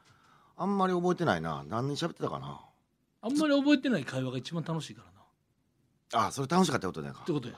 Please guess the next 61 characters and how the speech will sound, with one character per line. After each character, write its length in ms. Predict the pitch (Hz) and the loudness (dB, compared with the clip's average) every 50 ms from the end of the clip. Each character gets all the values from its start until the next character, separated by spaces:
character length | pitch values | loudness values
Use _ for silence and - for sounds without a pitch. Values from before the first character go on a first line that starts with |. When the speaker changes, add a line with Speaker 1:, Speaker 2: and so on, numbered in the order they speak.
| - _ | -16 _
Speaker 1:
あ、 160 | - 95 98 | -6 -6 -4
で 100 | 95 104 | -2 -2
も 120 | 101 92 87 | -4 -4 -4
そ 100 | - 120 | -4 -4
う 40 | 110 | -4
や 40 | |
ね。 80 | 85 73 | -4 -6
ほ 120 | 65 71 98 | -8 -8 -6
ん 80 | 113 | -4
ま 80 | 117 117 | -4 -4
に 60 | 107 | -4
そ 100 | - 131 | -4 -6
う 20 | 101 | -6
や 60 | 76 | -6
ね。 40 | 71 | -6
Speaker 2:
う 40 | |
ん。 20 | 67 | -10
え 80 | 65 - _ _ _ _ _ _ _ - | -12 -16 _ _ _ _ _ _ _ -12
え 40 | 147 | -10
こ 40 | 131 | -6
と 40 | 127 | -6
言 100 | 127 123 | -6 -6
っ 20 | |
た、 80 | - 107 | -8 -10
今。 80 | - _ - - _ | -20 _ -20 -20 _
Speaker 1:
え 80 | 73 92 | -6 -6
え 40 | 101 | -4
こ 100 | - 98 | -6 -4
と 80 | - 98 | -4 -4
言 60 | 92 | -4
っ 20 | |
た。 120 | - - - | -4 -6 -16
ほ 260 | - _ - - 120 | -18 _ -10 -6 -4
ん 260 | 131 135 135 131 127 | -2 0 0 2 2
ま 100 | 127 127 | 2 4
に。 120 | 131 - | 4 4
Speaker 2:
ほ 60 | 202 208 | 4 6
ん 20 | |
ま 80 | 214 208 | 6 6
覚 160 | 202 202 208 | 8 8 8
え 40 | 196 | 8
て 80 | 165 185 | 8 4
な 60 | 160 | 0
い 20 | 123 | 0
っ 40 | |
て 60 | - 113 | -2 -6
い 40 | |
う 20 | 107 | -8
の 60 | 104 | -8
が 40 | 104 | -8
一 120 | - - 233 | -6 -2 2
番 140 | - 262 262 | 2 4 4
素 100 | 254 247 | 6 6
敵 40 | 247 | 6
な、 60 | 233 | 8
Speaker 1:
ほ 60 | 233 233 | 8 6
ん 20 | 233 | 8
ま 0 | |
に 120 | 226 226 | 6 6
あ 80 | 220 | 6
ん 40 | 220 | 6